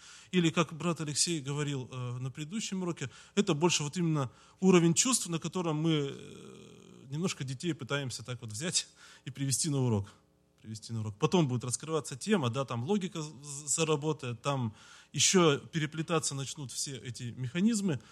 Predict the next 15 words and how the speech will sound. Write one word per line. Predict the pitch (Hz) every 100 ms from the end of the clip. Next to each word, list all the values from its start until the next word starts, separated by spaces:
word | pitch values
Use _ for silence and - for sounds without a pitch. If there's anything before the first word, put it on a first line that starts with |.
| - -
Но, | 180 214
друзья, | 170 156 180 175
структурно | - 202 208 277 262 185 165 - -
на | 165
уроке | 170 - -
это | 147
будет | 127 165
выглядеть | 160 147 135 127
так. | 107 101
Мы | 139 240
с | 208
вами | 208 185
говорим | 127 139 160 135
о |
структуре. | 160 - 143 - 123 104